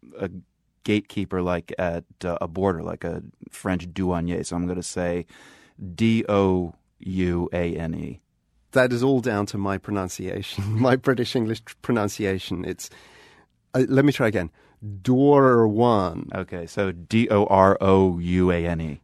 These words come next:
Speaker 2: You know, I, I think that you need to fire
Speaker 1: I'm a
Speaker 2: the,
Speaker 1: dead
Speaker 2: uh,
Speaker 1: man.
Speaker 2: I, you need to f-,
Speaker 1: <laughs>
Speaker 2: no, you need to fire me because I can't render it in
Speaker 1: Okay,
Speaker 2: proper
Speaker 1: so
Speaker 2: American
Speaker 1: spell it
Speaker 2: English.
Speaker 1: for us?
Speaker 2: D U R W A N. Durwan. I guess that, that sounds kinda Turkish or something.
Speaker 1: Yeah, I was gonna say, like, a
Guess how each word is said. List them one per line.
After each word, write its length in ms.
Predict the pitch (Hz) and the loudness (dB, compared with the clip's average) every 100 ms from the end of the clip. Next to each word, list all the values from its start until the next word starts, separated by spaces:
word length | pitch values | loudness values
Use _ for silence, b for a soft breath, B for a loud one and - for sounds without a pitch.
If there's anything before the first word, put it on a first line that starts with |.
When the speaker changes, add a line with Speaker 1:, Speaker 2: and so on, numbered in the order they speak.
| _ | _
Speaker 2:
You 120 | 117 113 | -4 -2
know, 200 | 110 107 | -2 -2
I, 160 | 120 120 | -2 0
I 100 | 123 | 0
think 200 | 123 131 | 2 0
that 60 | 113 | 0
you 120 | 107 | -2
need 180 | 110 110 | 0 -2
to 80 | - | -4
fire 420 | - - 110 104 101 | -10 -2 0 2 2
Speaker 1:
I'm 60 | |
a 60 | 98 | 2
Speaker 2:
the, 120 | 101 | 4
Speaker 1:
dead 200 | 101 98 | 4 4
Speaker 2:
uh, 40 | |
Speaker 1:
man. 200 | 92 85 80 | 2 0 -2
Speaker 2:
I, 100 | - | -6
you 200 | 110 123 | -6 -4
need 140 | 123 | 4
to 80 | 226 | 6
f-, 240 | - 208 147 | 8 6 6
Speaker 1:
<laughs> 0 | |
Speaker 2:
no, 180 | 131 | 6
you 180 | 123 120 | 6 6
need 140 | 139 131 | 2 2
to 60 | 104 | -4
fire 320 | - 120 104 | -2 0 0
me 420 | 107 117 110 98 | 0 0 0 -4
because 340 | 107 - 107 | -6 -8 -6
I 100 | 107 | -6
can't 220 | 104 127 110 | -2 -2 0
render 500 | 104 117 117 107 98 | 4 4 4 2 0
it 80 | - | -2
in 80 | |
Speaker 1:
Okay, 80 | 107 | 0
Speaker 2:
proper 240 | 110 92 110 | 2 2 2
Speaker 1:
so 40 | |
Speaker 2:
American 180 | 104 104 | 2 2
Speaker 1:
spell 180 | 101 110 | 2 2
it 40 | |
Speaker 2:
English. 200 | 92 151 | 2 -2
Speaker 1:
for 40 | 196 | -4
us? 100 | B B - | B B -8
Speaker 2:
D 380 | 117 147 190 233 | 0 2 2 0
U 400 | 120 110 143 202 - | -4 -2 0 0 0
R 400 | 104 85 50 - _ _ _ _ 101 | 0 0 -4 -8 _ _ _ _ 0
W 520 | 107 104 113 110 104 - | 2 2 0 0 0 -4
A 220 | 90 92 | -6 -6
N. 300 | - 85 69 _ _ _ _ _ _ 95 | -6 -10 -10 _ _ _ _ _ _ -2
Durwan. 640 | 117 117 113 104 110 101 | 2 4 2 2 2 2
I 100 | 127 | 2
guess 220 | 131 202 | 2 2
that, 220 | - 170 - | 0 -2 -2
that 100 | 170 | 0
sounds 200 | 214 180 | 0 0
kinda 200 | 185 120 | -2 -2
Turkish 580 | - - 160 - 80 - | -4 -6 -6 -4 -10 -10
or 60 | |
something. 260 | - 69 98 | -12 -10 -4
Speaker 1:
Yeah, 160 | 117 127 | -2 0
I 40 | |
was 80 | 98 | -2
gonna 140 | 110 | -6
say, 200 | - 120 | -4 -2
like, 180 | 90 90 | -2 -2
a 160 | 87 | -4